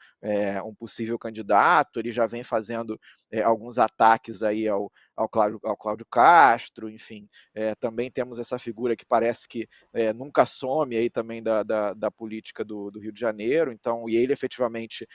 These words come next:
é, com possibilidade de concorrer, né, se a justiça liberar. É, o Crivella tava lá, enfim, tá lá cantando, tá lá, é, é, orando. Não, não sei exatamente por que que, é, as pessoas resolveram lembrar do Crivella, assim. Não sei exatamente se,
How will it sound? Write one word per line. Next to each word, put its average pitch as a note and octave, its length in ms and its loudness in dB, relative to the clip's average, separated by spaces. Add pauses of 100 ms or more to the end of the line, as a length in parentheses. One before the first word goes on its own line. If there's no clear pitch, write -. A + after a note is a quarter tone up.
(280)
é, - 120 -4
com D3 180 -2
possibilidade A#2 600 0
de A2+ 80 -14
concorrer, A#2+ 500 -2
né, D3 100 -4
se - 120 -6
a A2+ 40 -4
justiça A#2 460 -8
liberar. A#2+ 520 6 (360)
É, B2+ 140 6
o E3 60 2
Crivella B3+ 520 6 (420)
tava C4 300 4
lá, G#3 320 8
enfim, D#3+ 200 -8
tá D#3 160 8
lá D#3 320 8
cantando, C#3+ 840 0
tá A#2 160 2
lá, B2+ 320 6 (100)
é, A2+ 360 -4
é, G2+ 60 -6
orando. C3 600 -2
Não, C#3+ 140 -10
não D#3+ 140 -10
sei F3 140 -2
exatamente E3+ 460 -2
por - 200 -12
que D#3 200 -2
que, E3+ 220 -4 (300)
é, B2+ 120 4
as B2+ 160 0
pessoas C3+ 300 -6
resolveram C#3 440 -2
lembrar C#3+ 320 2
do C#3+ 80 -6
Crivella, B2+ 480 2
assim. G#2+ 180 -14
Não A#2 100 -20
sei C3 140 -6
exatamente A#2+ 440 -6
se, - 180 -8